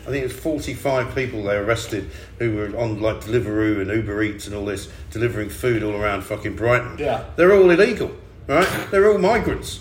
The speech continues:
Speaker 1: who have come illegally to the country. And you know that that's what's happening. I mean, I don't order food much from those guys, but occasionally I do. Um, and they never fucking know where
Speaker 2: I've
Speaker 1: they're
Speaker 2: never
Speaker 1: going.
Speaker 2: got, I've never got Deliveroo once in my fucking life. I don't
Speaker 1: I've
Speaker 2: approve.
Speaker 1: never used Deliveroo.
Speaker 2: Don't
Speaker 1: I've,
Speaker 2: like the
Speaker 1: I've
Speaker 2: idea
Speaker 1: used
Speaker 2: of it.
Speaker 1: Uber Eats 'cause I've
Speaker 2: Yeah.
Speaker 1: sometimes ordered curry or something like that.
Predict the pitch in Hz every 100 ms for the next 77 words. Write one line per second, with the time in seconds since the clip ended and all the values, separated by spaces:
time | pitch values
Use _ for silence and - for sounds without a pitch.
0 | - 160 147 - 170 165 165 160 135 123
1 | 131 117 151 123 101 92 - - - 165
2 | 190 214 269 262 147 143 123 - 123 127
3 | - 107 127 151 147 120 123 120 110 120
4 | 113 104 117 - 98 87 85 87 87 -
5 | - - 113 110 147 143 107 107 101 101
6 | 110 82 - - - - 120 120 117 113
7 | - - - 175 226 175 127 143 123 120
8 | 117 120 117 127 196 - - 120 120 113
9 | 113 104 101 113 104 107 107 104 110 101
10 | 104 101 98 104 98 104 110 104 98 101
11 | 104 101 147 156 196 175 170 156 143 135
12 | 120 117 113 117 110 107 107 139 143 180
13 | 117 156 143 123 135 - - - 120 120
14 | 117 147 131 - 120 110 117 98 - 147
15 | 135 98 - 87 85 110